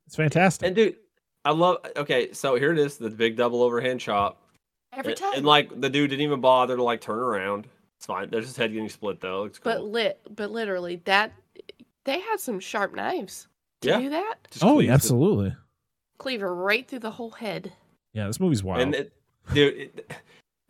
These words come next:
Speaker 2: okay, so th-, no, you can't fuss about the eyeball whisk thing when this lady gets beat to death with the blunt, and s-, impaled the blunt end of a fucking broom. So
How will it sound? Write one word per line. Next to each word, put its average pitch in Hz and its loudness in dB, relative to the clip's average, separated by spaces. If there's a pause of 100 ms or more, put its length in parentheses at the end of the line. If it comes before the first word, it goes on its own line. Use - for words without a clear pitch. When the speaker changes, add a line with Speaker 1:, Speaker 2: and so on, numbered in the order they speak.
Speaker 2:
okay, 139 4
so 160 6
th-, 135 -2
no, 147 2
you 139 0
can't 175 0
fuss 139 2
about 123 0
the - -8
eyeball 101 2
whisk 98 -6
thing 87 -6
when 95 -8
this 98 -10 (220)
lady 107 0
gets 95 -8
beat 107 -8
to 104 -12
death 98 -4
with - -20
the 98 -8
blunt, 95 -6
and 98 -10
s-, - -14 (120)
impaled 139 -2
the 107 -6
blunt 113 -4
end 113 -2
of 98 -8
a 90 -10
fucking 101 -6
broom. 82 -10
So 85 -10